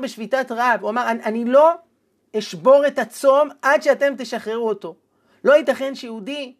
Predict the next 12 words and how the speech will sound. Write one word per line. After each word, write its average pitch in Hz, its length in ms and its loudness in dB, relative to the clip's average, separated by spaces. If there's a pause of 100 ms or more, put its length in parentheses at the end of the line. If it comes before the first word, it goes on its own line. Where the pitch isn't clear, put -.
(240)
יעשה 240 460 2 (100)
מעשה 208 340 -6
של 226 180 -8
מצווה, 208 640 0 (400)
ובגלל 202 320 -6
זה 196 160 -2
הוא 262 120 -2
ייעצר". 262 520 0 (760)
ועוד 240 240 0
באותו 240 280 -2
לילה 160 340 -2 (460)
שוחרר, 208 560 0